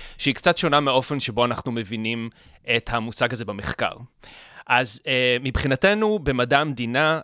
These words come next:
אה, פוליטיקאי פופוליסט הוא פוליטיקאי שמספר לציבור באותה מדינה שבה הוא פועל,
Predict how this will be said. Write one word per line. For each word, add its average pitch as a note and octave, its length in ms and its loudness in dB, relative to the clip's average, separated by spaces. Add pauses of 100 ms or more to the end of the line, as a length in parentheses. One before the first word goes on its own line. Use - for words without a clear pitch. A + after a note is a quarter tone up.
(120)
אה, A#2+ 160 -2
פוליטיקאי C3 540 0
פופוליסט C#3+ 840 -4
הוא C3 240 -2
פוליטיקאי C3 540 -2
שמספר F3 800 0 (260)
לציבור C#3+ 580 2
באותה C3+ 340 2
מדינה B2 340 0
שבה A2+ 240 -2
הוא A#2 120 0
פועל, D#3+ 340 0